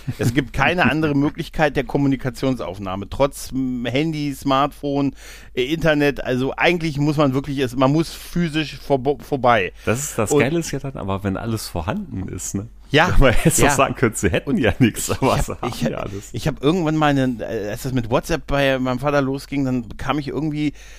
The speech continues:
Speaker 1: äh, auch so, hab ich gesehen, der hat mich mehrfach angerufen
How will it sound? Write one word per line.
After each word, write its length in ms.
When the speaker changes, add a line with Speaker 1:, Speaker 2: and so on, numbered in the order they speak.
Speaker 1:
äh, 380
auch 160
so, 320
hab 240
ich 120
gesehen, 280
der 60
hat 100
mich 160
mehrfach 380
angerufen 680